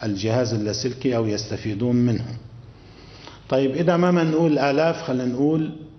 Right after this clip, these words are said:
ألف، لأنه في مئات الجرحى وعشرات الشهداء أيضا يوم أمس. طيب، إذا بدنا نختصر العدد ونقلله كمان، منقول على مدى يومين،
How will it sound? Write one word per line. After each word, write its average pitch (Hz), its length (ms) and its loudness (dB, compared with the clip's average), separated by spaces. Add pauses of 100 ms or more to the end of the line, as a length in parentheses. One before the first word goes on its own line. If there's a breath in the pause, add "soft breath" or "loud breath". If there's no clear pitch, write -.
ألف، 156 280 0 (300)
لأنه 98 240 -8
في 135 240 -2
مئات 151 400 0
الجرحى 117 540 -2 (480)
وعشرات 127 560 -2
الشهداء 117 640 -2
أيضا 113 220 -2
يوم 107 300 -2 (100)
أمس. - 340 -12 (1080 loud breath)
طيب، 127 200 0
إذا 160 200 2
بدنا 185 240 4
نختصر 180 500 2
العدد 123 500 0 (600)
ونقلله 135 560 2
كمان، 117 500 -4 (920 loud breath)
منقول 202 580 4 (420)
على 143 240 2
مدى 180 240 4
يومين، 143 720 2